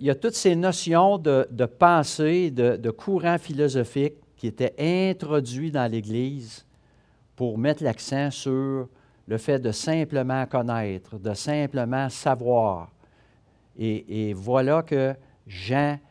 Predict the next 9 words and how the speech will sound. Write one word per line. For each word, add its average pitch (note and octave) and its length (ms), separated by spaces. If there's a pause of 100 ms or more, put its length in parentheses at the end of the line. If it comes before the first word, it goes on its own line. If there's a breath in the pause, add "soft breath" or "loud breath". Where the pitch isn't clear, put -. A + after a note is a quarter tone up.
(220 soft breath)
met, B2+ 380
il, G#2+ 300
il, A2 240
il A2 260
lève D3+ 200
le D3 100
flag. B2+ 400 (1040)
Danger, C#3+ 680 (720)
danger. B2 680